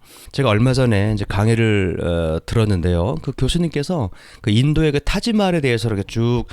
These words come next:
설명을 해주셨어요. 근데 그 말미에 뭐라고 <laughs> 말씀하셨냐면은 "저는 아직까지 그 타지마할을 가보진 못했다"라고 말씀하시는 거예요. 그러면서 이제 기회가 되면 한번, 네, 여행을 가보고 싶다라고 말씀하셨어요. 재밌는 것은 저는 그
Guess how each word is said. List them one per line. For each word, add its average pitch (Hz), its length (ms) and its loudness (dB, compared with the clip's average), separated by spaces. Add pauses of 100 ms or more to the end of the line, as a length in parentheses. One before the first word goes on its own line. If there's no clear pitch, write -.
(120)
설명을 190 480 -2
해주셨어요. 117 720 -2 (600)
근데 165 140 -4
그 147 80 -4
말미에 147 720 2
뭐라고 131 380 4
<laughs> - 40 4
말씀하셨냐면은 113 920 0 (520)
"저는 151 180 2
아직까지 135 540 0
그 165 80 -2
타지마할을 190 680 -2
가보진 117 400 0
못했다"라고 104 640 0
말씀하시는 117 640 -4
거예요. 85 220 -2
그러면서 110 420 -2
이제 101 140 -4
기회가 113 320 0
되면 104 280 2
한번, 120 400 0 (360)
네, 80 340 -4
여행을 107 480 2 (220)
가보고 101 340 2
싶다라고 113 540 -2
말씀하셨어요. 113 1040 0 (500)
재밌는 180 440 2
것은 165 280 -2
저는 147 540 0
그 104 80 -4